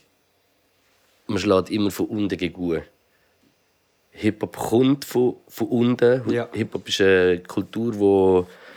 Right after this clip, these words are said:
Speaker 1: äh, ganz vielen schwarzen Menschen eine Identität gegeben hat,
Speaker 2: Mhm.
Speaker 1: wo ein, ein Weg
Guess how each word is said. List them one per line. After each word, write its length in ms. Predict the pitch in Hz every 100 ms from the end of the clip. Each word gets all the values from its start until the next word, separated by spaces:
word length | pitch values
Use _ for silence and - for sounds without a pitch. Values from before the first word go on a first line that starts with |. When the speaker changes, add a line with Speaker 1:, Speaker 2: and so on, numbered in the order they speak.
| - _ -
Speaker 1:
äh, 400 | 90 85 82 82 - _ _ _ _ _ _ _ _ _ _ _ _
ganz 280 | - 104 110
vielen 220 | - 101
schwarzen 420 | 95 90 92 - 92
Menschen 400 | 92 98 - 95
eine 240 | 87 92
Identität 880 | 82 95 95 92 - 87 98 - -
gegeben 280 | 107 120 120
hat, 220 | 131 -
Speaker 2:
Mhm. 360 | 113 104 117 113 _ _ _ _
Speaker 1:
wo 480 | 92 90 90 87 85
ein, 220 | 90 90
ein 180 | 95 90
Weg 480 | 95 98 101 -